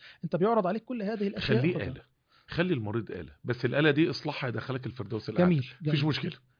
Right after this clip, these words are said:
Speaker 1: جميل. بس الحتة بس اللي عايز أركز عليها كمان، آه، نقطة إن في هناك ملفات بتضيع منك أو في، آه، أجهزة استشعار عندك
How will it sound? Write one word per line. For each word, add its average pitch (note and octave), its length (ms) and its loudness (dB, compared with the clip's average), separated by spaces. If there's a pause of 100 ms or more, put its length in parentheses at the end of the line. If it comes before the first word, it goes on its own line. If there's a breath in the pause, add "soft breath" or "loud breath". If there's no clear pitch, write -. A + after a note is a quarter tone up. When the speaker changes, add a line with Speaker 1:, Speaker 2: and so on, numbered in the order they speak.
(420)
Speaker 1:
جميل. E3 400 4
بس E3+ 200 0
الحتة F3+ 380 0
بس G3 140 -2
اللي F3 100 0
عايز F#3+ 220 2
أركز E3 280 -2
عليها G3 160 2
كمان، G3+ 360 0 (440)
آه، D3+ 260 -2
نقطة G3 320 -4 (120)
إن E3 180 -2
في G#3+ 300 -4
هناك E3 340 -2
ملفات F#3+ 440 0
بتضيع D#3+ 240 4
منك A#3 400 0
أو F3 140 4
في، G3+ 500 0
آه، D3+ 360 -2
أجهزة E3 440 0 (140)
استشعار G3 680 -4 (100)
عندك A3 560 4